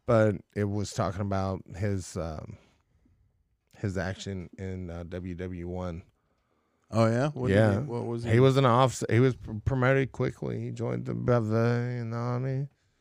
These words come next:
Speaker 1: And, uh, he remained in Bavaria after the, uh, what they call it, the, uh, Treaty of Versailles.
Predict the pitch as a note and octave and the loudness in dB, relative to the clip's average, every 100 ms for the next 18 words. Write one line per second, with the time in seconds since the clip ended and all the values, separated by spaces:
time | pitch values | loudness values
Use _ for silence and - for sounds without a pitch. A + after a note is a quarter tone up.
0 | _ _ _ _ _ - A#2+ A#2+ A#2 A2+ | _ _ _ _ _ -8 -6 -4 -4 -2
1 | G#2+ F2 A#2 C3+ C#3 C3+ C3+ C3 C3+ D3+ | -2 0 2 2 4 4 4 2 0 -2
2 | - - C3+ C3+ C3 C3+ - A2+ C3 A#2 | -6 -2 -2 0 -2 -4 -4 0 2 0
3 | A2+ A2 A2+ A#2+ C#3 D#3 D#3+ _ _ _ | 0 0 0 -2 -4 -8 -12 _ _ _
4 | _ _ _ _ - G2+ C#3+ C#3+ D3 D#3 | _ _ _ _ -4 -2 0 0 -2 -6
5 | D#2 D3 D3 D#3 - - - - A2 F2 | -8 -6 -4 -6 -12 -14 -16 -10 -6 -6
6 | - D#3 - _ _ _ _ _ - G#2 | -8 -12 -20 _ _ _ _ _ -12 -8
7 | G#2+ F#2+ G#2+ G2 G2+ D2 - G2+ F#2+ E2 | -8 -8 -8 -8 -10 -12 -12 -10 -8 -10
8 | F#2+ - _ _ _ _ _ _ _ _ | -14 -18 _ _ _ _ _ _ _ _
9 | _ _ _ - B2 A2 G#2+ G2 G2 - | _ _ _ -2 0 0 0 -2 -4 -2
10 | - G#2 A#2 | -2 -2 -6